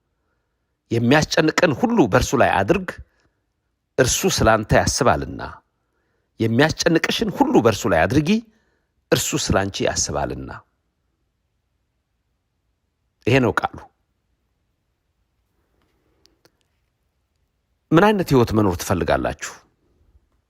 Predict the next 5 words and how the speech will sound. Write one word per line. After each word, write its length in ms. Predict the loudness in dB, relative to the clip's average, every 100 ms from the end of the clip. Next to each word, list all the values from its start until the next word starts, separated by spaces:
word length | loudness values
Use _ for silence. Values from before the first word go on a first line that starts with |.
| _ _ _ _ _ _ _ _ _ _ _ _ _ _ _ _ _ _ _ _ _ _ _ _ _ _ _ _ _ _ _ _ _ _ _ _ _ _ _ _ _
ሰዎች 400 | -2 4 4 2 -6 -10 _ _ _ _ _ _ _ _ _ _ _ -14
ጭንቀት 340 | -6 0 0 0
የሌለበት፣ 560 | -2 -2 0 0 -2 -4 -20 _ _ _ _ _ _ _ _ _ _ _ _ _ _ _ _ _ _ -6
መከራ 240 | -2 2 2
የሌለበት፣ 640 | 2 0 -2 -4 -2 -2